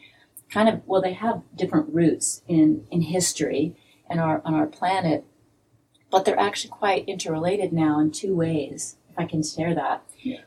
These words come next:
Speaker 1: One way is if we think about the Sustainable Development Goals, uh, which I, hopefully some of the listeners to this program are familiar
Speaker 2: Mm-hmm.
Speaker 1: with.
Speaker 2: Yeah.
Speaker 1: They succeeded the Millennium Development Goals, and the Sustainable Development Goal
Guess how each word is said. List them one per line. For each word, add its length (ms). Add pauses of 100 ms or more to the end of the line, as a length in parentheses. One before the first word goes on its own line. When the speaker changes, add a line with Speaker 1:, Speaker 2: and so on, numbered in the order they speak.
Speaker 1:
One 260
way 240
is 140
if 100
we 160
think 220
about 240
the 80
Sustainable 480
Development 520
Goals, 600 (380)
uh, 260
which 640
I, 180 (180)
hopefully 380
some 220
of 100
the 60
listeners 460
to 60
this 140
program 380
are 20
familiar 460
Speaker 2:
Mm-hmm. 360
Speaker 1:
with. 100 (160)
Speaker 2:
Yeah. 160
Speaker 1:
They 300
succeeded 640
the 60
Millennium 500
Development 440
Goals, 460
and 140
the 20
Sustainable 440
Development 540
Goal 380